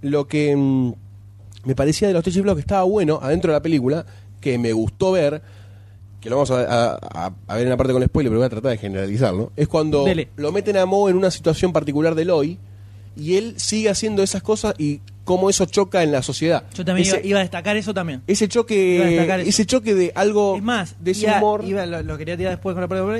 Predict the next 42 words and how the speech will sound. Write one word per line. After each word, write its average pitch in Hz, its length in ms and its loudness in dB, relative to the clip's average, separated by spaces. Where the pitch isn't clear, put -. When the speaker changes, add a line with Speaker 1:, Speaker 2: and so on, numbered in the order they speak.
Speaker 2:
que 185 340 -2
es - 180 -4
algo 190 140 6
que 175 80 4
me 160 80 2
parece 185 200 0
que 185 60 0
lo 170 100 2
podrían 180 260 0
haber - 140 0
profundizado 175 520 0
más 190 160 0
Speaker 1:
Sí, - 60 -4
Speaker 2:
todavía 147 420 2
Speaker 1:
sí. 131 360 0
Speaker 2:
y 151 120 -10
hubiera 165 200 -2
sido 185 280 0
Speaker 1:
Para 131 160 2
mí, 214 200 0
Speaker 2:
yo - 120 0
Speaker 1:
ese - 20 0
Speaker 2:
pensé 233 140 2
Speaker 1:
era 208 80 2
el 180 60 2
Speaker 2:
que - 40 0
lo, 190 60 2
Speaker 1:
norte 196 160 0
de 190 40 4
Speaker 2:
yo, 175 60 4
Speaker 1:
la 160 60 2
película. 127 400 0
Speaker 2:
yo 220 100 -6
pensé 220 200 -4
que 240 60 -4
lo 226 60 0
iban 233 140 0
a 214 40 -6
explotar 196 400 -6
más 247 220 0
todavía 214 640 -2
y 156 560 -4